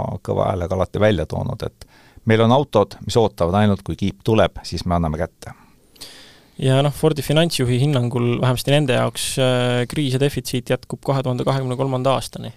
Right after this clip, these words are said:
Speaker 1: No Ford on lubanud, et selle aasta lõpuks saavad nad kõik oma platsi peal seisvad autod liikuma. Hoiame pöialt, mis muud.
Speaker 2: Järgmiseks aga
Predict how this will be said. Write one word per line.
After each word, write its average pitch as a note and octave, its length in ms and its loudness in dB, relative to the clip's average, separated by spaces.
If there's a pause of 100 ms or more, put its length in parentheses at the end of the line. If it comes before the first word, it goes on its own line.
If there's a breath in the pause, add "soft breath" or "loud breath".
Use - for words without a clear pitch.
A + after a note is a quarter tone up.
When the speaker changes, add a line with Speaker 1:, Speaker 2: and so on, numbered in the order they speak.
(180)
Speaker 1:
No G#2 340 2
Ford G2+ 300 2
on G#2 80 4
lubanud, G2 480 2
et F2 160 0
selle F#2 260 2
aasta F2+ 300 2
lõpuks F#2+ 480 0
saavad F#2 320 0
nad F2+ 320 -2
kõik - 400 -4
oma F2+ 480 0
platsi G2 320 0
peal F#2 160 2
seisvad G2+ 400 0
autod G2+ 320 0
liikuma. F2+ 640 -2 (340 loud breath)
Hoiame G2 320 2
pöialt, A2+ 320 2
mis E2 100 -4
muud. G#2+ 300 0 (840 loud breath)
Speaker 2:
Järgmiseks D3 480 0
aga B2+ 120 2